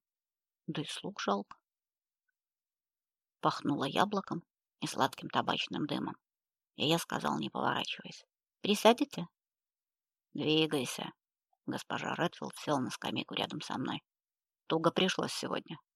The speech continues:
«Не то слово. А вы ж с нами не обедали, кто-то рассказал?» «Аура твоя рассказала. Она прям пылает огорчением, беспокойством и гневом.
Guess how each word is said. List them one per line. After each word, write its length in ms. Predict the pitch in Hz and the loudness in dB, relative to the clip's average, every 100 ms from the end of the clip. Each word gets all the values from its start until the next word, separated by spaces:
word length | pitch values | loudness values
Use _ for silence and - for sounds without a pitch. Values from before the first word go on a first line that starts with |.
| _ _ _ _ - - - | _ _ _ _ -20 -20 -4
«Не 160 | 190 196 | 0 0
то 160 | - | 0
слово. 500 | 151 - 98 92 - - _ _ _ _ _ _ | -4 -4 -6 -6 -8 -10 _ _ _ _ _ _
А 100 | - | 8
вы 100 | 220 | 8
ж 80 | - | 4
с 100 | - | 2
нами 180 | 208 190 | 4 4
не 120 | 196 | 4
обедали, 400 | 208 196 - - | 2 0 -4 -6
кто-то 280 | - 175 190 | -4 -2 0
рассказал?» 480 | - 196 208 240 254 _ _ _ _ _ _ _ _ 269 | 2 4 4 2 0 _ _ _ _ _ _ _ _ 10
«Аура 440 | 269 226 156 147 | 12 12 12 10
твоя 300 | - 156 156 | 6 4 6
рассказала. 680 | 135 - - 147 151 131 - - | 2 2 2 4 4 2 -4 -4
Она 200 | - 160 | 6 6
прям 240 | 151 156 147 | 8 4 4
пылает 420 | 175 180 151 - | 8 10 10 8
огорчением, 1000 | 131 127 - - 170 208 202 180 170 156 | 2 2 2 2 8 10 10 8 4 4
беспокойством 760 | 156 - - - - - - 160 | 0 -2 -4 0 -2 -2 0 0
и 40 | |
гневом. 360 | 156 147 - | 2 2 2